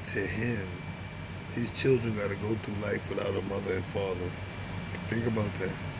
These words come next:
Their parents gotta go through life without daughters. Friends gotta remember them. Twenty-three, and the other one is young as well. He's young.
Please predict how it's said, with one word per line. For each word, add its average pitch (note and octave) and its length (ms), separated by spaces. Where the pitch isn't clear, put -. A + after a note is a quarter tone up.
Their A#2+ 120
parents A#2+ 460
gotta A2+ 200
go A2+ 180
through A2 160
life G#2+ 340
without G#2+ 340
daughters. G2+ 560
Friends G#2+ 540
gotta G2 220
remember G2 520
them. F2 240
Twenty-three, A#2 920
and G2+ 80
the G2 80
other A2 220
one G#2 180
is G2 120
young G#2 240
as F#2 160
well. G2 340
He's B2+ 340
young. G2+ 240